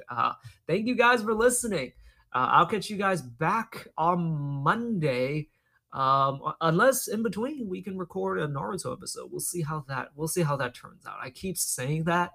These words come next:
I keep, I, I want to watch it, but I just, I ju-, I just never am able to muster up the energy to actually do those episodes. Anyways, I will try to do it this, this weekend. Maybe you guys get an extra episode this weekend.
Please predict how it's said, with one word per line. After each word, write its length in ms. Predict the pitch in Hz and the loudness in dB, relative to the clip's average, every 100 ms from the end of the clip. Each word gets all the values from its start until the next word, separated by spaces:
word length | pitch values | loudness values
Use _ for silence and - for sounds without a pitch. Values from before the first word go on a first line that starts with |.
| _ _ _ _ _ _ - | _ _ _ _ _ _ -4
I 80 | 135 | -2
keep, 300 | - 208 - | -2 -2 4
I, 220 | 156 208 | 6 8
I 160 | 156 170 | 6 6
want 380 | 165 147 247 254 | 6 6 6 4
to 100 | 156 | 0
watch 380 | 165 175 - | 2 2 0
it, 160 | 135 - | -6 -8
but 200 | - - _ _ _ _ _ _ | -10 -12 _ _ _ _ _ _
I 20 | |
just, 320 | 127 139 - - | -8 -8 -8 -4
I 100 | 139 | -2
ju-, 160 | 131 151 | -2 -2
I 120 | 143 | -2
just 180 | 139 131 | -2 -2
never 380 | 139 139 131 127 143 | -2 0 -2 -4 -6
am 100 | 127 | -2
able 280 | 127 127 127 | 0 0 -2
to 220 | 127 - _ | -4 -6 _
muster 520 | 135 131 139 135 135 | -12 -4 -2 -2 0
up 80 | 123 | -2
the 160 | 127 131 | 0 0
energy 280 | 127 120 | 0 0
to 80 | 120 | 0
actually 260 | 123 123 120 | 0 0 -2
do 180 | 135 127 | 2 2
those 200 | 117 120 | 2 0
episodes. 520 | 113 117 117 117 - - - - _ | -2 -4 -4 -4 -10 -18 -20 -20 _
Anyways, 460 | 196 202 175 151 - | 2 6 8 6 6
I 140 | 165 165 | 8 8
will 180 | 185 180 | 8 6
try 380 | - 175 160 | 2 2 4
to 100 | 160 | 4
do 200 | 147 151 156 | 2 0 0
it 80 | |
this, 320 | 147 143 - - | -2 -4 -6 -6
this 240 | 147 139 | -6 -2
weekend. 360 | 151 147 151 139 | -2 0 0 2
Maybe 300 | 156 170 196 | 6 8 8
you 260 | 190 170 | 6 6
guys 300 | 170 170 151 | 4 4 2
get 220 | 139 156 | 0 -2
an 120 | 156 147 | -2 -6
extra 280 | 156 160 | -6 -6
episode 260 | 156 160 160 | -4 0 0
this 180 | 160 - | 0 -2
weekend. 340 | 160 170 170 | 0 0 -2